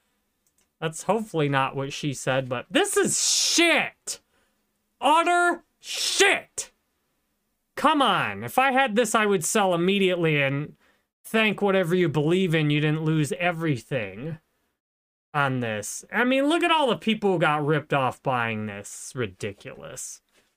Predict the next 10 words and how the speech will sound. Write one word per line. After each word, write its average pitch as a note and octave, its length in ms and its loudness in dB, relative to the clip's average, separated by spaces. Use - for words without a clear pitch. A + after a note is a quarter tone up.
This F#3+ 200 -2
is D#3+ 140 0
terrible. A3 840 0
My E3+ 160 2
price G#3+ 340 0
prediction G3 460 0
for F3+ 160 0
this E3+ 260 2
is B2+ 260 -2
zero. B2+ 720 -2